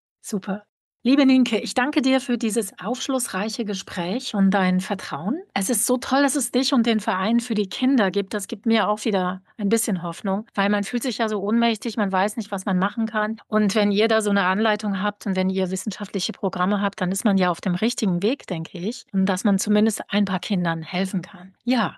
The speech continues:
Kinder suchen sich nicht aus, wo sie geboren werden. Sie tragen keine Verantwortung für Konflikte, politische Machtspiele von ehrgeizigen, egoistischen Staatshäuptern, die Entscheidungen treffen, die ihr ganzes Leben zerstören können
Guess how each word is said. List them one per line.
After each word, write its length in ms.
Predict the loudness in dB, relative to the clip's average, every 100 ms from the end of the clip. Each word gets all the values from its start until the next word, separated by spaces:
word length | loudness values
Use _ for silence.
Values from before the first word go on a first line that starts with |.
| -4
Kinder 300 | 2 4 4
suchen 240 | 2 4
sich 180 | 2 2
nicht 260 | 0 0 0
aus, 400 | 2 2 0 -2
wo 120 | 0
sie 140 | 0
geboren 580 | -4 -4 -8 -6 -6 -6
werden. 420 | -10 -12 -12 -12 -6
Sie 120 | -6
tragen 420 | 0 2 2 0
keine 340 | 0 0 0 0
Verantwortung 680 | -2 -2 -2 -2 -2 -4
für 160 | -4 -8
Konflikte, 720 | -6 -4 -2 -4 -2 -2 -2 -4 _ -2
politische 480 | 2 2 0 0
Machtspiele 760 | 0 0 -2 -4 0 2 0 -2 -8
von 180 | -6 -2
ehrgeizigen, 720 | 0 2 0 0 -2 -2 -4 _ _ -2
egoistischen 760 | 0 0 -2 -2 -2 0 0
Staatshäuptern, 840 | 0 -2 -2 -4 -10 -10 -4 -2 -2 2
die 80 | 4
Entscheidungen 480 | 4 4 4 4
treffen, 340 | 4 0 2 2
die 100 | 4
ihr 140 | 2
ganzes 380 | 2 -2 -4 -2
Leben 240 | 0 0
zerstören 640 | 0 -6 -8 -8 -6 -6 -10
können 480 | -10 -6 -4 -4